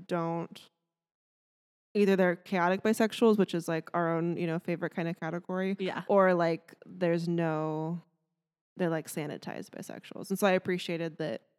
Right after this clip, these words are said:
Speaker 1: um, you kinda see him, like,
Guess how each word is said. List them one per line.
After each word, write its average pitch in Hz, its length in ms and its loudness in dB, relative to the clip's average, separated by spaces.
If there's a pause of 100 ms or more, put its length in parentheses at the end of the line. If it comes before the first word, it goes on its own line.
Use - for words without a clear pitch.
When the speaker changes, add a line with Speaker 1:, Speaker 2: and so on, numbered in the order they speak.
(260)
Speaker 1:
um, 165 540 -4
you 185 120 -2
kinda 175 300 -2 (280)
see 208 320 0
him, 185 400 0 (180)
like, 170 300 -6